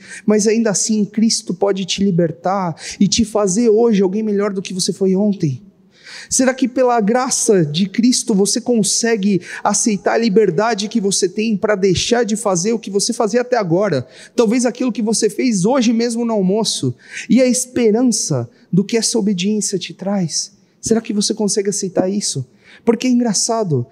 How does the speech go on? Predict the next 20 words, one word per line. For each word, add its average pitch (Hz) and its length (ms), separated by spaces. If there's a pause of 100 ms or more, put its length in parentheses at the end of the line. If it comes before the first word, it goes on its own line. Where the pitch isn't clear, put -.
(160)
a 185 60
gente 233 300
não 233 160
somente 247 500
recebe 190 880 (220)
a 185 120
força 226 400
pra 208 120
fazer 190 220
o 185 80
bem, 185 260
mas 170 180
a 175 40
gente 185 300
recebe 190 400
a - 20
esperança 196 720
da 202 80
consequência 185 720
disso. 139 460